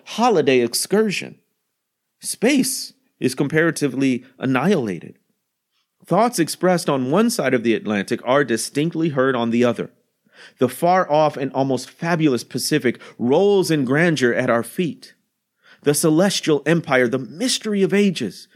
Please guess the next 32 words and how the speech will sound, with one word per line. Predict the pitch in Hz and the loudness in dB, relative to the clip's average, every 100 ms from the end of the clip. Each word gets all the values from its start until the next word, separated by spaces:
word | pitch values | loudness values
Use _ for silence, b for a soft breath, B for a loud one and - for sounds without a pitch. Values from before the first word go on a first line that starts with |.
| b | b
is | 143 143 | -8 -4
being | 160 139 | -4 -4
solved. | - 165 127 - _ _ _ _ _ _ _ _ _ - | -6 -8 -8 -12 _ _ _ _ _ _ _ _ _ -6
The | 120 | -6
fiat | - 226 208 185 180 | -2 2 4 2 0
of | - 123 | -2 -2
the | 135 | 0
Almighty, | 120 117 139 135 123 B - | 0 0 -2 0 -2 B -8
"Let | 123 170 131 | -4 -4 -2
there | 151 139 | -2 -2
be | 135 127 | 0 0
light," | 123 123 98 - _ _ _ _ _ _ - | 0 0 -2 -10 _ _ _ _ _ _ -12
has | 107 | -8
not | 110 131 135 | -4 -4 -2
yet | 127 120 | -2 -2
spent | - - 107 | -4 -8 -8
its | 90 | -10
force. | - - 104 - - - - _ _ _ _ _ _ b b | -14 -10 -10 -10 -18 -20 -20 _ _ _ _ _ _ b b
No | 113 143 190 | 0 4 4
abuse, | 131 117 190 208 - - - - | 2 2 4 2 -2 -10 -12 -6
no | 104 - | -4 -2
outrage, | 139 156 143 170 165 165 - b b | -2 -2 -2 0 0 -2 -6 b b
whether | - 143 170 170 | -2 0 2 0
in | - 135 117 | 0 0 -2
taste, | 113 185 185 175 - | -2 -2 -2 -4 -12
sport, | - 147 165 165 | -10 -2 -2 0
or | 131 - | 0 0
avarice, | 139 123 104 98 - b b | 0 -2 -2 -6 -6 b b
can | 131 | -4
now | 127 123 | -2 -2
hide | - 170 147 | -2 -2 -2
itself | 104 - 90 95 | -2 -6 -6 -6